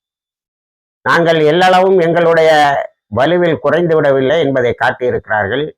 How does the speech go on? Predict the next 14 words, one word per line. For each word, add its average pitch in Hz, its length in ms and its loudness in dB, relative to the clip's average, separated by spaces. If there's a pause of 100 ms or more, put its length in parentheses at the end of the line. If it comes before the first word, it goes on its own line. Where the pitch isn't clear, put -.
இது 120 520 -2
நத்தியானுவுக்கு 117 680 -4
மிகப்பெரிய 107 800 -2 (480)
ஒரு 123 260 -4
சங்கடம். 107 500 -4
இப்பொழுது 120 720 -2
ட்ரம்பை 143 560 -2 (440)
னுடைய 139 400 -2
பாதங்களை 139 520 0
பணிந்து 139 520 0
அதை 123 220 0
சுத்தி 139 260 -6
சுத்தி 135 280 -8
வருவ-, 120 540 0